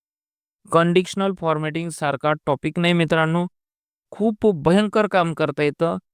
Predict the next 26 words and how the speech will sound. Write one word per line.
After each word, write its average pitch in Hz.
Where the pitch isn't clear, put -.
कंडिशनल 180
फॉर्मॅटिंग 156
एवढ्या 160
एका 170
व्हिडिओमध्ये 143
होणं 156
शक्य 165
नाही. 151
कंडिशनल 175
फॉर्मॅटिंगसाठी 143
सेपरेट 185
एक 175
डेडिकेटेड 151
व्हिडिओ 139
घेणार 131
आहोत 120
आपण, 151
घेऊन 143
येणार 135
आहोत 127
मित्रांनो 123
त्यासाठी. -
त्यामुळे 180
या 151
प्लेलिस्ट 156
सोबत 143